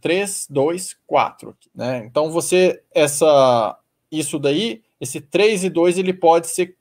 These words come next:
é, representado também, às vezes, como um pentagrama evolutivo. Evolutivo é com a ponta pra cima. Aquele que a gente vê em magia negra, é, que é um involutivo,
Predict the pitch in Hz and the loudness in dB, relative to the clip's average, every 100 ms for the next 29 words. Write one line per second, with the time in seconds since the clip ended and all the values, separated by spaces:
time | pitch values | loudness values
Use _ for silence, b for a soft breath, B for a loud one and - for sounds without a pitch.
0 | - 156 147 127 156 151 151 156 151 147 | -6 -2 0 0 -2 -4 -6 -4 -2 -2
1 | 139 143 127 123 120 139 151 147 151 160 | -4 -6 -4 -4 -6 -6 -8 -10 -12 -10
2 | 151 - - 226 220 170 135 131 156 151 | -12 -10 -6 -4 0 0 2 -2 0 -2
3 | 123 - _ _ - 151 147 160 170 - | -6 -10 _ _ -2 0 2 0 0 -6
4 | 110 104 110 135 135 - 123 135 151 143 | -8 -8 -4 -4 -4 -6 -6 -2 0 0
5 | 143 135 139 139 160 147 - 120 104 - | -2 -4 -2 -2 0 -2 -6 -10 -12 -14
6 | - 123 139 143 131 127 139 120 123 117 | -16 -4 -2 0 -2 -4 -6 -4 -4 -2
7 | 110 131 123 117 127 120 113 - _ _ | -4 -2 -2 2 0 2 -2 -4 _ _
8 | _ _ - 110 104 98 90 - 113 117 | _ _ -4 0 2 0 -2 -2 -2 -2
9 | 104 123 120 - 131 151 165 | -4 -2 -4 -4 -2 -2 -2